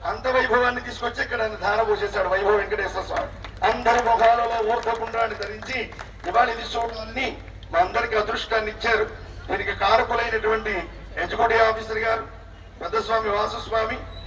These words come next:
అలాగే ఇక్కడ మా నాయుడు గారు ఉన్నారు, హరే కృష్ణ మూవ్‌మెంట్ వారు. ఆ నాయుడు గారు ఉదయం రాత్రి పగలు ఒకే మూడు సార్లు, నాలుగు సార్లు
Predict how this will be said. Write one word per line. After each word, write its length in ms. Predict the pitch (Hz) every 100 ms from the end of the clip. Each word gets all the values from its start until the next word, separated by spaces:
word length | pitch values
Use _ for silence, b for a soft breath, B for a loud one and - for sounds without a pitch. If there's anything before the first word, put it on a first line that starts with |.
| - -
అలాగే 300 | - 220 247
ఇక్కడ 180 | 240 233
మా 120 | 220 196
నాయుడు 300 | 202 240 254
గారు 160 | 240
ఉన్నారు, 220 | 226 220
హరే 240 | 190 226 240
కృష్ణ 360 | 220 - 226
మూవ్‌మెంట్ 360 | 220 220 208 202
వారు. 340 | 175 - - - - - - -
ఆ 120 | 220
నాయుడు 280 | 202 247 247
గారు 200 | 254 226
ఉదయం 360 | 226 254 254
రాత్రి 300 | 247 233 254
పగలు 320 | 262 226 247 247
ఒకే 240 | 220 240
మూడు 240 | 226 254 247
సార్లు, 280 | 254 254
నాలుగు 240 | 247 233 233
సార్లు 360 | 247 196 -